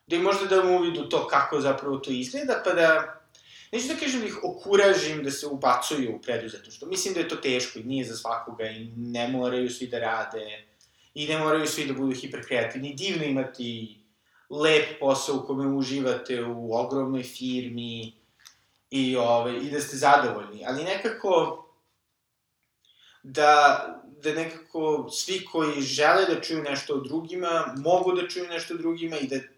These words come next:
to što su čuli iskoriste da unaprede sebi život i da vide da je zapravo imaju dosta više slobode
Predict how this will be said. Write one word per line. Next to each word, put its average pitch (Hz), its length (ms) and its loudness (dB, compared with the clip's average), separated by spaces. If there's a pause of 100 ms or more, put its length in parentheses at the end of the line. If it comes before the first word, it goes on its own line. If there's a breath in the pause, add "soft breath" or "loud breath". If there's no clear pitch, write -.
(500)
to 190 140 4
što 180 180 -2
su 151 120 -8 (120)
čuli 170 560 0 (300 soft breath)
iskoriste 147 580 2
da 147 120 0
unaprede 120 960 0 (260 soft breath)
sebi 165 280 2
život 165 300 2
i 160 40 -10
da 156 80 -4
vide 165 260 -2
da 156 80 -2
je 147 60 2
zapravo 143 360 -2
imaju 147 200 -6
dosta 151 240 0
više 151 300 -2
slobode 131 1040 0